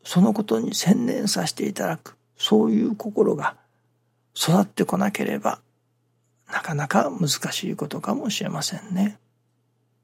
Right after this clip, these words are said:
牙城、牙欲を持ちつつ、人を助けるということは、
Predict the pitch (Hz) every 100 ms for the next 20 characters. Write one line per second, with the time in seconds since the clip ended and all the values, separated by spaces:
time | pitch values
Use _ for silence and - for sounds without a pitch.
0 | _ _ _ _ _ - 127 - 143 135
1 | 110 180 127 123 143 - - - - _
2 | _ _ _ _ _ _ _ - 143 139
3 | - - - 202 - _ _ _ _ _
4 | _ _ _ _ _ - - 143 - -
5 | - - - - _ _ _ _ _ _
6 | _ _ - 156 143 165 190 214 - -
7 | 147